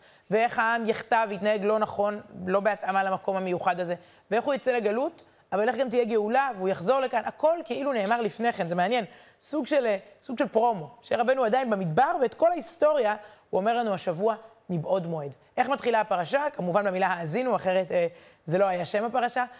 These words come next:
"האזינו השמיים ואדברה, ותשמע הארץ אמרי פי." משה רבנו מתחיל לומר שירה פיוטית, יפה, אה, ובעצם,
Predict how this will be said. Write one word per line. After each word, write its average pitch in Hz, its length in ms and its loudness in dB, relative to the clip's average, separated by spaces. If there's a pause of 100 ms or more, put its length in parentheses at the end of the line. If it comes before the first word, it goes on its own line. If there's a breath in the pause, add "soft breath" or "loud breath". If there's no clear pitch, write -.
(200 loud breath)
"האזינו 226 600 0
השמיים 220 540 -2
ואדברה, 170 540 0 (420 loud breath)
ותשמע 233 420 -2
הארץ 247 480 0
אמרי 196 260 0
פי." 185 240 -6 (220)
משה 254 240 -2
רבנו 262 200 2
מתחיל 233 260 -4
לומר 202 260 2
שירה 185 400 0 (440 loud breath)
פיוטית, 208 540 -2
יפה, 233 320 0 (420 loud breath)
אה, 190 200 2 (100)
ובעצם, 190 960 -2